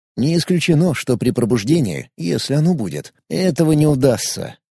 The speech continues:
«Что они с тобой сделали?» Эльфийка не ответила.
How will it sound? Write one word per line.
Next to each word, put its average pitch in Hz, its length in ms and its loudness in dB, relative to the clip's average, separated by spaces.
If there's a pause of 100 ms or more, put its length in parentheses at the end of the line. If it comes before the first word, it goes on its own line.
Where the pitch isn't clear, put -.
(340)
«Что 127 340 0
они 127 200 4
с - 80 -4
тобой 135 260 2
сделали?» 95 580 -2 (680)
Эльфийка 147 580 0
не 156 120 4
ответила. 107 600 -2